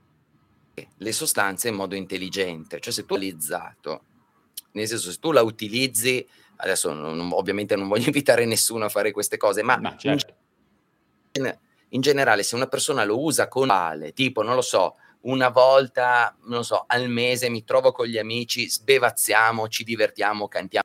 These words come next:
Speaker 1: suoniamo, non cosa lì, fatta in quel modo lì. Ma se tu devi utilizzarla come, eh, enhancement, lo, lo hai chiamato prima Vale,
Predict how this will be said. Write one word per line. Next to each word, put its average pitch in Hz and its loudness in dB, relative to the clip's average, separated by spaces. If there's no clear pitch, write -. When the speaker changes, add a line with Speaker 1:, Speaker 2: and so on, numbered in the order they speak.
Speaker 1:
suoniamo, 85 -4
non 147 -4
cosa 85 -8
lì, 85 -10
fatta 139 0
in 110 -6
quel 107 0
modo 98 -4
lì. 90 -8
Ma 123 4
se 135 2
tu 147 -4
devi 123 -4
utilizzarla 113 2
come, 117 0
eh, 104 4
enhancement, 101 -2
lo, 95 -6
lo 95 -8
hai 95 -4
chiamato 98 -4
prima 92 -6
Vale, 90 0